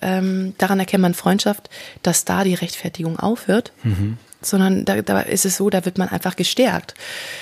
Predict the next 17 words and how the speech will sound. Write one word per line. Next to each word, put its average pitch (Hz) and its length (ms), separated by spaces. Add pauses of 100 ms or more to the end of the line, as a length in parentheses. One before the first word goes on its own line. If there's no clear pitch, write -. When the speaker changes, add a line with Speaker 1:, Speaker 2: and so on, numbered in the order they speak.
(320)
Speaker 1:
Da 185 340
wird 208 140
man 196 100
nicht 185 140
kleiner 202 340
gemacht, 240 300
damit 196 200
man 190 160
irgendwie 233 400
Speaker 2:
Man 196 100
muss - 160
nicht - 160
Speaker 1:
zu - 80
dem 269 180
Speaker 2:
begründen. 214 80
Speaker 1:
anderen 226 200
passt. - 360